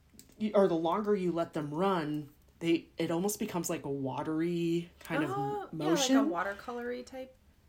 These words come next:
Speaker 1: Yeah, so it's really kinda cool. And so he just put a piece of paper over them, and they were starting to project, like, circles of light in different times, and it was just really pretty.
Speaker 2: Yeah.
Speaker 1: And I was like, "Huh, let's do something like that." So we've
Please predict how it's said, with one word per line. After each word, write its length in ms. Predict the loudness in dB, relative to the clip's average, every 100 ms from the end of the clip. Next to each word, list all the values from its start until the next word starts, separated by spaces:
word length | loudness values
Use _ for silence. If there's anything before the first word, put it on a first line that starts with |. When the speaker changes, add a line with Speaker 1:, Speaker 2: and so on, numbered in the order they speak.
| -20 -10
Speaker 1:
Yeah, 720 | -2 0 0 0 2 2 -2
so 240 | 0 2 2
it's 180 | 2
really 280 | 0 0 2
kinda 280 | 0 -2 -4
cool. 600 | -6 -4 -2 2 2 2
And 200 | 2 0
so 240 | 4 4 4
he 240 | 2 0
just 180 | 0 0
put 100 | -2
a 40 |
piece 220 | 0 -2 -2
of 80 | -4
paper 360 | -4 -2 -2
over 220 | -2 -2
them, 340 | -2 -2 -4 -4 -4
and 120 | 0
they 100 | 0
were 120 | 0
starting 320 | -2 -2 -4
to 100 | -4
project, 640 | -8 -10 -6 -4 -6 -8 -16 -18 -20 -20 -20 -2
like, 220 | -2 0
circles 640 | -2 0 -2 0 0 0
of 160 | -2 -2
light 260 | -2 -2 0
in 100 | -2
different 380 | -4 -4 -6
times, 640 | -6 -6 -4 -2 -2 -2 -2
and 320 | 0 -2 -4 -8
it 60 | -6
was 120 | -2
just 120 | -2
really 400 | 0 0 0 -2 -6 -20 -20
pretty. 540 | -8 -2 0 0 -2 -8
Speaker 2:
Yeah. 100 | -10 -12 -14 -10
Speaker 1:
And 100 | -8
I 20 |
was 120 | -6
like, 160 | -6 -6
"Huh, 400 | -4 -2 -2 -6 -14 -20 -16
let's 180 | -12 -8
do 160 | -2 -2
something 260 | 0 -2
like 100 | -2 -4
that." 60 |
So 60 | -2
we've 200 | -2 -2